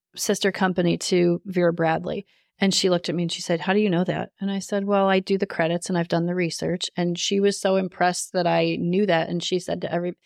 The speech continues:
"You all should know that. You should know what brands are related to which brands." And so from then on, she kind of gave me more responsibility and I was able to go to the trade shows. There are trade shows. It's called New York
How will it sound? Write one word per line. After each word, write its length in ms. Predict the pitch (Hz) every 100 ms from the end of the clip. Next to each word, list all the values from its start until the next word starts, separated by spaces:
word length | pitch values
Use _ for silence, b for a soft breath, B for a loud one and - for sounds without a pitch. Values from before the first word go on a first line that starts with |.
| _ -
"You 180 | 208 240
all 140 | 208
should 200 | - 196
know 220 | 180 170
that. 240 | 170 - -
You 180 | 190 202
should 220 | - 214
know 200 | 202 196
what 200 | 185 175
brands 320 | - 175 180 175
are 100 | 170
related 380 | 170 160 165
to 140 | - 170
which 280 | 165 - -
brands." 460 | 175 165 165 170 b b b
And 160 | 196 196
so 100 | 202
from 240 | 196 185
then 220 | 180 180 180
on, 240 | 175 175
she 180 | - 170
kind 260 | - 165
of 200 | 160 170 - 202
gave 220 | 185 165
me 80 | 170
more 180 | 165 156
responsibility 800 | 156 - 165 - 175 170 175 170
and 120 | 170
I 100 | 160
was 180 | 165 165
able 240 | 151 160 160 -
to 220 | 170 165
go 240 | 165 160 156
to 120 | 160
the 240 | - 160
trade 340 | - - 185 185
shows. 560 | - 175 170 175 170 b b b _
There 160 | 165 160
are 320 | 156 156 156 _ 220 -
trade 240 | 170 165
shows. 260 | 156 165 190 180 180
It's 160 | 180
called 220 | - 180 180
New 120 | 170
York 300 | 160 165